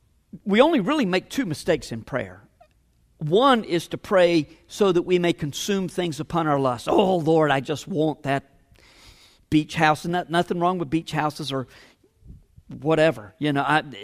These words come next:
nothing wrong with anything as long as it's kept in its proper place. But easily, we know when our hearts begin to lust for things that we don't really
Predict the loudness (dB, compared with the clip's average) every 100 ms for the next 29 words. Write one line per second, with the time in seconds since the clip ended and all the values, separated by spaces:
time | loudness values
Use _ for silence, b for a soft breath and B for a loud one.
0 | -10 2 4 4 2 4 4 4 0 0
1 | 0 0 0 2 0 2 2 0 -6 -6
2 | 0 0 0 -10 -10 -4 -2 0 -4 -6
3 | _ -4 2 2 0 -6 _ b b b
4 | b b 4 6 6 4 4 2 -2 -6
5 | 0 0 4 4 4 4 2 2 0 -2
6 | -2 -8 -4 -4 -2 -2 -2 -4 -12 -6
7 | -6 -4 -8 -6 -6 -4 -6 -6 -4 -4
8 | -4 -10